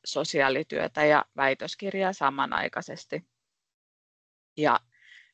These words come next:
mä sanoisin, että ne opinnot toi tosi paljon sinne työelämäänkin. Näitä sosiaalityön ilmiöitä katso vähän erilaisin lasein. Ja ylipäätään, jos yrittää jotenkin määritellä sosiaalityötä, niin se ei ole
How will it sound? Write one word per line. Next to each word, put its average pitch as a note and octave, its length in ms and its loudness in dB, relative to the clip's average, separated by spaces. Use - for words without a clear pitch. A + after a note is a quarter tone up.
mä D3 180 -6
sanoisin, D3+ 500 0
että E3 140 -6
ne C#3+ 40 2
opinnot D3 420 -2
toi C3+ 180 2
tosi C#3+ 240 -2
paljon C3+ 400 0
sinne D3 260 -8
työelämäänkin. C#3+ 920 2
Näitä D3+ 260 -2
sosiaalityön D3+ 840 2
ilmiöitä D3+ 540 4
katso D3 340 -2
vähän C#3+ 240 2
erilaisin C3 640 2
lasein. A2+ 600 2
Ja C3+ 160 2
ylipäätään, E3+ 600 2
jos D3 260 -2
yrittää D3+ 420 0
jotenkin D3+ 380 -2
määritellä C#3+ 540 2
sosiaalityötä, C#3 920 -4
niin B2 360 -10
se E3 140 -4
ei D#3 300 4
ole C#3+ 140 2